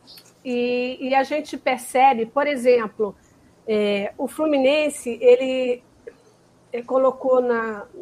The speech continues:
no, no seu elenco, na, no seu time titular, três jogadores que já atuam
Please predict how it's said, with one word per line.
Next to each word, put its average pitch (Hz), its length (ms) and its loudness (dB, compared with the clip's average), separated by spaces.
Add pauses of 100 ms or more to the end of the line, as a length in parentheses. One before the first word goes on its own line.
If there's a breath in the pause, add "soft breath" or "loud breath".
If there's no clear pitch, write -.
(140)
no, 240 440 -4
no 226 80 -2
seu 226 260 -2
elenco, 240 580 2
na, 214 160 -6
no 214 360 -4
seu 226 200 -8
time 233 220 -8
titular, 233 640 -2 (320 loud breath)
três 302 280 4
jogadores 285 540 2
que 294 160 -8
já 269 200 6
atuam 285 720 0